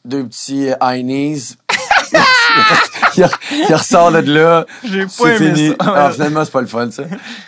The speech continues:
Speaker 1: Fait qu'il retourne dans la chambre. En tout cas, c'était
Speaker 2: Ben, tu m'avais dit qu'avant les games, il était assis à son stall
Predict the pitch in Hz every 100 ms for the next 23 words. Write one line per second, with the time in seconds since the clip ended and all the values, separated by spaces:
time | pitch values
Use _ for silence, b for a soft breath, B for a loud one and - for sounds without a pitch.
0 | B - - 131 127 - 143 139 120 123
1 | 120 120 117 - 120 117 110 104 104 170
2 | 165 - 170 165 165 220 254 165 151 151
3 | 120 123 127 147 151 175 156 147 170 208
4 | 185 147 143 139 - 175 - 135 131 -
5 | - 165 165 180 208 196